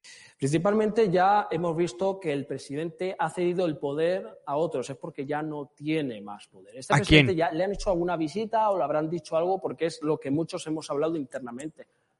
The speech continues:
Speaker 1: La alianza no sale en internet, la alianza sale en reuniones, son gente muy ya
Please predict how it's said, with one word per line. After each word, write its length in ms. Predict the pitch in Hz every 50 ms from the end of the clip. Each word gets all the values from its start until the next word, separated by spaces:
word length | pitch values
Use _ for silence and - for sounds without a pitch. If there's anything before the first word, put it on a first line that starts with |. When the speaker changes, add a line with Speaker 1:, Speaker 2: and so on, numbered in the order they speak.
| _ _
Speaker 1:
La 80 | 127
alianza 380 | 143 156 175 220 220 - 254 233
no 200 | 196 202 226 220
sale 680 | - - - - 190 233 269 214 143 113 101 101 104 104
en 80 | 107
internet, 320 | 107 107 - - 107 110 117
la 120 | 127 131
alianza 360 | 139 160 185 208 202 - 226 -
sale 240 | - 214 208 214
en 140 | 214 202 175
reuniones, 500 | 165 156 143 143 143 160 190 196 175 -
son 140 | - 190 180
gente 400 | - - 208 185 - _ 196 185
muy 540 | 160 160 165 170 175 185 208 226 240 233 185
ya 340 | 202 208 208 226 226 226 -